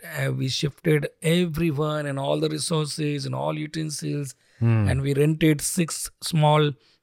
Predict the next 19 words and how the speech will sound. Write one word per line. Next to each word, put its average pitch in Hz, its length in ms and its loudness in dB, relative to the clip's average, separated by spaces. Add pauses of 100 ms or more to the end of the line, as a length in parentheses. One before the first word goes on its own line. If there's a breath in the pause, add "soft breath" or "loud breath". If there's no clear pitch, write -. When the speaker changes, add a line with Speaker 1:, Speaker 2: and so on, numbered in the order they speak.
Speaker 1:
rooms 156 560 2
on 143 240 0
a 131 280 -2 (360 soft breath)
six - 300 -6
and 170 100 4
a 143 40 4
half 151 280 0
acre 147 320 -4
farmhouse 139 560 -2
belonging 143 600 -2
to 135 180 -4
a 131 160 0
local 135 400 -2 (460 soft breath)
politician 139 720 -2 (160)
Speaker 2:
Mm-hmm. 113 160 0
Speaker 1:
person 139 400 0
who 131 140 -8
is 127 160 -10
very 131 440 -6